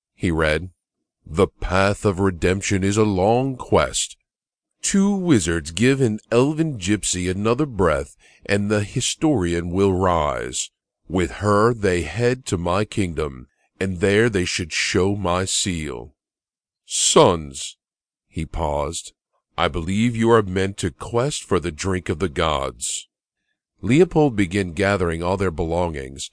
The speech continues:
and Lawrence went to help. Meanwhile, Hezekiah searched through the wreckage of the atrium. Finally, he came upon the dried leaf they had smoked earlier,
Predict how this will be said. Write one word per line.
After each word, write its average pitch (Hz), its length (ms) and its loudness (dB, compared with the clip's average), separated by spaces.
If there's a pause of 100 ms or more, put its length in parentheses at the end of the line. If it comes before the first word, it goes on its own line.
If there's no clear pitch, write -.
(160)
and 90 200 -4
Lawrence 117 460 0
went 90 220 -2
to 92 120 -2
help. 78 360 -4 (560)
Meanwhile, 90 680 0
Hezekiah 104 800 0
searched - 420 0
through 147 100 -4
the 117 100 4
wreckage 110 520 0
of 95 80 -2
the 90 160 -2
atrium. 76 580 -4 (640)
Finally, 85 600 2 (280)
he 120 140 -2
came 139 360 -2
upon 107 400 0
the 90 100 -2
dried 95 480 0
leaf 85 320 -4
they 90 200 -2
had 90 180 -4
smoked 135 400 -2
earlier, 69 480 -4